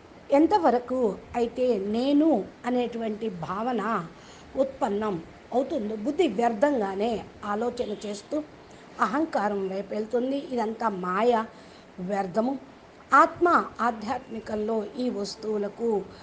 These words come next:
ఈ పదార్థాలకి, అంటే స్థూలమైన, ఆ, ధన సంపత్తితోటి,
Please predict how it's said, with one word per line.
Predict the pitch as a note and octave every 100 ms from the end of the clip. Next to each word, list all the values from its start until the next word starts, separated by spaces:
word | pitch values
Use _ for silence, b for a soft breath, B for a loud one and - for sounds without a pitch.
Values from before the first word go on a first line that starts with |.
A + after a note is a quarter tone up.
| B B
ఈ | C4
పదార్థాలకి, | - A3 G#3 A3 G#3 G3 G3 G3 G3 A3+ G3+ -
అంటే | A#3 C#4+ D4+ - - - -
స్థూలమైన, | - - F4+ G#4+ D4+ A3+ A#3 A#3 F#3+ - B B -
ఆ, | A3+ A3 A3 A3 F#3+
ధన | A3 B3+
సంపత్తితోటి, | B3 A3 A#3 - B3+ - B3+ B3 A3+ A3+ A#3